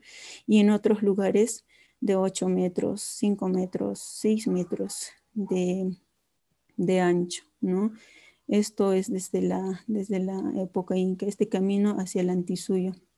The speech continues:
En este caso, Machu Picchu está en el Antisuyo, por esa zona, hacia el, hacia la selva. Eh,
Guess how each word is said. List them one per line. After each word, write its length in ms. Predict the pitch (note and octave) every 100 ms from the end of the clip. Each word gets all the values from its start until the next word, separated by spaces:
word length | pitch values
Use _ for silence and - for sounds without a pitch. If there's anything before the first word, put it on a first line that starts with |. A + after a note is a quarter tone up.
| -
En 180 | G3+ F#3+
este 680 | F#3 - - F#3+ F#3 F#3 F3+
caso, 400 | - F#3+ F#3 G3+
Machu 300 | F#3+ F3+ F#3
Picchu 320 | G3 F#3 -
está 160 | F#3 F#3
en 100 | F#3
el 100 | F#3
Antisuyo, 640 | F#3 - - - F#3+ G#3 - -
por 160 | F#3+
esa 200 | F#3+ G3
zona, 360 | - G3 G3 G3+ -
hacia 300 | G3 - F#3
el, 200 | F#3 - - - - -
hacia 240 | G3+ F#3+
la 140 | F3+
selva. 500 | F3+ F#3+ F3+ C4 G3 _ _ _ _ _ _ _ _ _ _ _ _ -
Eh, 400 | G#3 G3+ G3